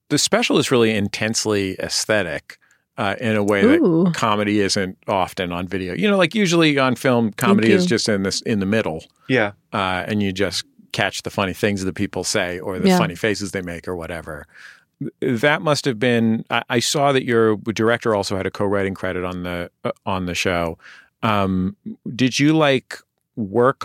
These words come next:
Speaker 1: on the visual aspects as you were writing? Like, were you trying to think of them as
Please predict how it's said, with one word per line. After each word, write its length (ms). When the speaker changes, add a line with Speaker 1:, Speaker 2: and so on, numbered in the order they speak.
Speaker 1:
on 600
the 160
visual 360
aspects 540
as 460
you 120
were 160
writing? 360
Like, 180
were 100
you 160
trying 340
to 60
think 280
of 100
them 260
as 340